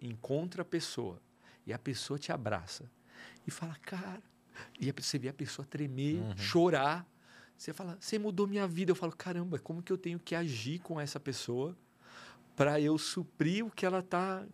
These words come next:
Speaker 1: esperando de mim", sabe? Então eu fico, se deixar, eu levo pra casa, cara. "Não, senta aí, vamos, vem aqui."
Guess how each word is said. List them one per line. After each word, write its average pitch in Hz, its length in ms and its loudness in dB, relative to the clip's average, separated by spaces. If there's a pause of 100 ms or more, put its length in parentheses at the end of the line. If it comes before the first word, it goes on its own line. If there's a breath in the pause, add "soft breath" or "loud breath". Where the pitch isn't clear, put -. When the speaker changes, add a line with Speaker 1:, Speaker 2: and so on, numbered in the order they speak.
(200)
Speaker 1:
esperando 175 520 6
de 151 120 4
mim", 143 140 2
sabe? 139 380 2
Então 151 300 2
eu 170 80 0
fico, 170 520 4 (240 loud breath)
se - 220 -4
deixar, 185 260 6
eu 208 40 8
levo 220 160 6
pra 262 140 4
casa, 185 360 6
cara. 117 260 4
"Não, 240 280 6
senta 269 320 6
aí, 220 200 6
vamos, 196 320 6
vem 240 140 8
aqui." 220 440 4